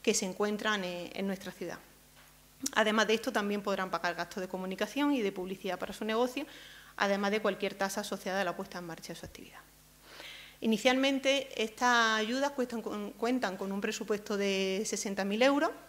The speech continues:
pero, igual que todas las ayudas que hemos impulsado desde el inicio de la legislatura, eh, contarán con la ampliación de la partida presupuestaria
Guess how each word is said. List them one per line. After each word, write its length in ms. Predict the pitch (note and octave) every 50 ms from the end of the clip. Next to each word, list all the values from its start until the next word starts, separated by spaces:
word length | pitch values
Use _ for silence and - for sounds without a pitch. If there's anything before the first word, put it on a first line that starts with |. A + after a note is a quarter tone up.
| - - - - - - - - - - - - - - - - - - - - - -
pero, 180 | - G#3+ G3 F#3+
igual 380 | F#3+ G3+ G3+ A3+ A#3 B3+ B3
que 80 | - G3+
todas 260 | - G#3 G#3 G#3+ G#3+
las 140 | G#3 G3+ G3
ayudas 320 | F#3+ F#3+ G#3 G#3+ G#3 G3+
que 100 | G#3 -
hemos 140 | G3+ G3+ G3+
impulsado 400 | G3+ G3 G3+ G3 - - G3 G3
desde 180 | G3 G3 G3 F#3+
el 60 | F#3+
inicio 220 | G3 G3+ G3+ G3+
de 80 | G#3+ F#3+
la 100 | G3 F#3
legislatura, 680 | F#3 F#3 - - G3+ F#3 G3+ G3+ B3+ C#4 D4+ D4+ A4+ - - - - - - - - - - - - - - - - -
eh, 540 | - G3+ G3+ G3 G3 F#3+ F#3+ F#3+ F#3+ F#3+ F#3 - -
contarán 520 | - G3+ F#3+ F#3 F3+ F#3+ F#3+ G3 G3 G3+ G3+
con 120 | A3 A3
la 80 | G#3 G3
ampliación 480 | G#3+ G#3 G3+ G3 G3 G3+ - G3+ G3+
de 80 | G3 G3
la 120 | F#3+ F#3+
partida 360 | G3 G3 G3 - - G3+ F#3+
presupuestaria 920 | F#3+ G3 F#3+ - G#3 - - G3 F#3+ - - A3+ A3+ A#3 A#3+ A#3+ C4 C#4+